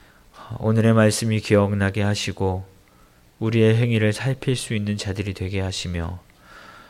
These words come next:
성전을 건축하는 일이 참으로 얼마나 영광스럽고 명예롭고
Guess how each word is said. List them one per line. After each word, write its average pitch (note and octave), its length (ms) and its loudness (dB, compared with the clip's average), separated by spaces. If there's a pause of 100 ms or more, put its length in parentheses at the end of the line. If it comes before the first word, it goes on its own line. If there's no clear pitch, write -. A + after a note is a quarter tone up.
(120)
성전을 C#3 560 2
건축하는 A#2+ 720 -2
일이 F#2+ 400 0 (720)
참으로 C#3 460 4
얼마나 A#2+ 760 2 (140)
영광스럽고 A2 1300 2
명예롭고 G#2 1000 0